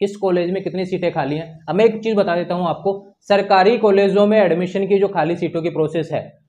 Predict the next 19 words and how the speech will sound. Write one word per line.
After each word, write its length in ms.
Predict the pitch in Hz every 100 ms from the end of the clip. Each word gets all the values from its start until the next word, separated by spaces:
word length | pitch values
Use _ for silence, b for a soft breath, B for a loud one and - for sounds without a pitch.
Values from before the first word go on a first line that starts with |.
| -
अब 80 | 175
ऐसा 220 | 185 214
नहीं 160 | 202 220
है 60 |
कि 80 | 214
राजस्थान 460 | 170 165 190 - 202
यूनिवर्सिटी 360 | 202 190 214
के 80 | 208
जो 100 | 208
चार 260 | 214 180 180
संघटक 360 | 180 175 170 -
college 240 | 170 165
है, 60 | 180
महाराजा 420 | 175 139 143 160 165
महारानी, 460 | 139 127 135 165
राजस्थान 420 | 147 131 135 160 156
और 100 | 156
commerce 280 | 139 143 -
college, 300 | 135 120